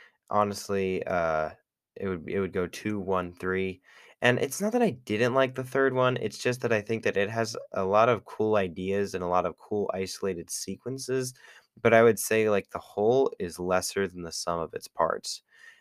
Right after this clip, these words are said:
I think that there's a lot of stuff where they, they do it really well, and there were some jump scares that really got me, and I think that they were well done. It wasn't just like,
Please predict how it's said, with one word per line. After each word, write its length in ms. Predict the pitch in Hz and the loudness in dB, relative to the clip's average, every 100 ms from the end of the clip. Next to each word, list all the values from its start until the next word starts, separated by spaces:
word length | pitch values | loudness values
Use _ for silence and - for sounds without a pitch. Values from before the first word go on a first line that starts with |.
| _ - | _ -2
I 100 | 101 | 0
think 280 | - 117 107 | 2 2 4
that 160 | 101 | 4
there's 500 | 104 101 95 - - - | 6 4 4 0 -2 2
a 60 | 98 | 6
lot 200 | 110 156 | 8 8
of 80 | 127 | 4
stuff 300 | 113 110 104 | 2 2 2
where 160 | 101 | 2
they, 260 | 101 101 98 | 2 0 0
they 200 | 104 101 | -2 -2
do 240 | 98 117 | 0 0
it 80 | 113 | 2
really 240 | 98 113 95 | 4 4 4
well, 320 | 98 120 87 | 4 4 2
and 120 | 85 | 0
there 80 | 87 | -2
were 60 | |
some 220 | 87 90 82 | -4 -8 -4
jump 220 | 87 104 | -4 -4
scares 420 | - 101 104 101 | -2 2 2 2
that 120 | - | -2
really 240 | 87 82 82 | -4 -6 -2
got 280 | 90 98 107 | 4 4 2
me, 300 | 104 101 67 | -2 -2 -4
and 160 | 87 | -6
I 100 | 80 | -8
think 180 | - 87 | -12 -14
that 140 | 78 | -10
they 100 | 90 85 | -6 -6
were 140 | 80 | -4
well 240 | 87 87 | -4 -4
done. 320 | 85 92 98 92 | -2 -2 -2 -2
It 100 | 82 | -4
wasn't 320 | 90 - - | -6 -8 -14
just 260 | 85 82 | -14 -8
like, 300 | 87 82 - | -4 -4 -6